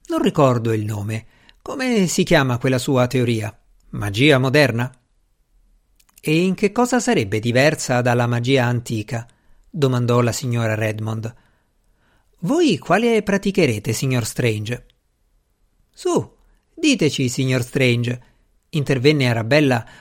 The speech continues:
con un'occhiata maliziosa. "Voi quale praticherete?" "Un poco di tutte e due, signorina Woodhope.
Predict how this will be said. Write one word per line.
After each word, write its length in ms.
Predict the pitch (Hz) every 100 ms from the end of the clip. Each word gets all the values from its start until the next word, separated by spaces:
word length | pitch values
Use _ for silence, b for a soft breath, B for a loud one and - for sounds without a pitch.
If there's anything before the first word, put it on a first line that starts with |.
| B
con 180 | - 285
un'occhiata 520 | 262 185 - 160 147
maliziosa. 680 | 139 123 123 127 123 - - _ _ _ _ _ _ _ -
"Voi 360 | 131 208 226
quale 300 | 139 180 208
praticherete?" 760 | 196 160 151 120 98 95 - - _ _ _ _ _ _ _ _ _ _ _ _
"Un 180 | - 269
poco 260 | 277 311 269
di 120 | 214
tutte 260 | 190 175 147
e 60 |
due, 480 | 123 120 117 120 113
signorina 540 | - 139 127 123 120 113
Woodhope. 640 | 117 110 110 - -